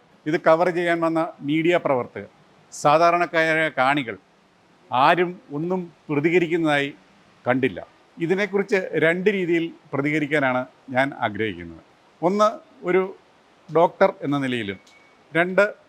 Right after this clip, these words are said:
ഒരു സാധാരണ മനുഷ്യ ജീവി എന്ന നിലയിലുമാണ് പ്രതികരിക്കാനായിട്ട് ഉദ്ദേശിക്കുന്നത്. ഇതിൽ ഞാനൊരു മനുഷ്യജീവിയാണല്ലോ ആദ്യം, അതിനുശേഷമാണല്ലോ ഞാൻ ഒരു ഡോക്ടറായത്. അപ്പം ഒരു സാധാരണ മനുഷ്യൻ എന്ന നിലയിൽ എനിക്ക് തോന്നുന്നതാണ്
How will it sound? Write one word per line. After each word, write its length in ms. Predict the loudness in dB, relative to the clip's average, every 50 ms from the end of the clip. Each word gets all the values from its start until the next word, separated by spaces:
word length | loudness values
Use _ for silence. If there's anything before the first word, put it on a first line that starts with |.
| _ _ _ -20 -20 _ _ _ _ _ _
ഒരു 180 | 0 0 2 0 0 -4 -10 -16 -4 0
സാധാരണ 480 | 2 4 4 6 4 4 4 4 2 0 -2 -2 -8 _ _ _ _ _ _ _ -4 0 2
മനുഷ്യ 400 | 2 2 2 0 0 0 0 0 -2 -8 -12 -6 -2
ജീവി 260 | 0 0 0 0 -2 -4 -4 -6
എന്ന 120 | -4 -4 -4 -2
നിലയിലുമാണ് 460 | -2 -2 -4 -4 -4 -6 -6 -6 -8 -10 _ -10
പ്രതികരിക്കാനായിട്ട് 640 | -8 -6 -4 -6 -6 -6 -6 -6 -6 -6 -6 -6 -6 -8
ഉദ്ദേശിക്കുന്നത്. 480 | -8 -10 -12 -12 -14 -18 -20 -20 -20 -20 _ _ _ _ _ _ -4
ഇതിൽ 120 | -2 -2 0 2 4
ഞാനൊരു 260 | 4 4 2 0 0 0 0
മനുഷ്യജീവിയാണല്ലോ 640 | 0 -2 -2 -2 0 0 2 2 2 2 2 2 2
ആദ്യം, 200 | 0 -2 -6 -8 -6 -4
അതിനുശേഷമാണല്ലോ 800 | -4 -4 -2 0 0 0 0 0 0 0 0 2 2 2 0 0 -2 -4 -4
ഞാൻ 100 | -2 -2 -2 -4 -6
ഒരു 100 | -6 -4 -2 -2
ഡോക്ടറായത്. 480 | -2 -2 -2 0 0 0 -2 -4 -10 _ _ _ _ _ _ _ -10
അപ്പം 200 | -6 -6 -6 -6 -8 -14 _ _ _ _ _ _ _ _ _ _ -2
ഒരു 100 | 0 0 4 4
സാധാരണ 380 | 4 4 4 4 2 2 2 0 0 0
മനുഷ്യൻ 240 | -2 -2 -2 -4 -4 -2
എന്ന 80 | -2 -2 -2
നിലയിൽ 180 | -2 -4 -4 -8 -12 -12 -8 -4
എനിക്ക് 280 | -4 -4 -4 -4 -6 -8 -8 -12 _ _
തോന്നുന്നതാണ് 560 | -4 -2 -2 -2 -2 0 0 0 0 -2 -4